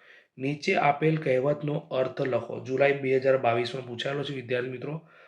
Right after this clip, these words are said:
બાંધી મુઠ્ઠી લાખની. તેનો મતલબ શું કહેવાય? આનો અર્થ એવો થાય કે જ્યાં સુધી ઘરની વાત બહાર ન, બહાર જાય નહીં ત્યાં સુધી આબરૂ સચવાયેલી રહે છે.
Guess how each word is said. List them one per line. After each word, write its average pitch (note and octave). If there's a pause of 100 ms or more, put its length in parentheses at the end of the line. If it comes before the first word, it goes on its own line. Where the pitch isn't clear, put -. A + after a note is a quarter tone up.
(200)
બાંધી B2+
મુઠ્ઠી C#3
લાખની. A2+ (340)
તેનો D3
મતલબ D3+
શું E3+
કહેવાય? D3 (460)
આનો D#3
અર્થ D#3
એવો D#3+
થાય C3+
કે C#3+
જ્યાં C#3
સુધી D#3+
ઘરની C#3
વાત D3
બહાર C3+
ન, B2 (200)
બહાર C#3
જાય C#3
નહીં C#3+ (360)
ત્યાં D3+
સુધી D3+
આબરૂ C3
સચવાયેલી A#2+
રહે C3+ (280)
છે. A2